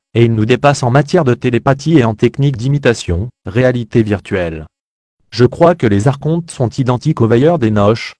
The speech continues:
ces entités à qui l'on attribue l'enseignement à l'humanité de la métallurgie, ainsi que les techniques de parure cosmétique et de maquillage. Dans ma compréhension des choses, les archontes sont une espèce inorganique. Peut-être sont-ils constitués de silicone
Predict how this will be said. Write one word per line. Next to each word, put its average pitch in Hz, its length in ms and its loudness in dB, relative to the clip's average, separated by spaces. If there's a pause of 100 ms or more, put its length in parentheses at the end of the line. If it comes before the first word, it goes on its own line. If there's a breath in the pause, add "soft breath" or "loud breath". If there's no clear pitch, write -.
(100)
ces 107 220 -2
entités 139 400 -2
à 123 80 4
qui - 140 -2
l'on 113 160 2
attribue 127 400 0
l'enseignement 147 600 0
à 131 80 2
l'humanité 120 540 0
de 113 80 2
la 110 80 4
métallurgie, 123 720 0 (140)
ainsi 135 300 0
que - 80 0
les 127 140 4
techniques 139 400 0
de 127 100 2
parure 156 380 2
cosmétique 123 600 -2
et 110 60 2
de 101 100 0
maquillage. 87 720 -2 (640)
Dans 104 160 -2
ma 104 120 2
compréhension 139 640 -2
des 120 100 0
choses, 131 560 0 (160)
les 104 200 0
archontes 156 440 -4
sont 123 140 -6
une 110 160 -4
espèce 113 360 -2
inorganique. 104 800 -2 (800)
Peut-être 147 460 2
sont-ils 131 420 -2
constitués 131 580 -2
de 117 120 0
silicone 127 580 -2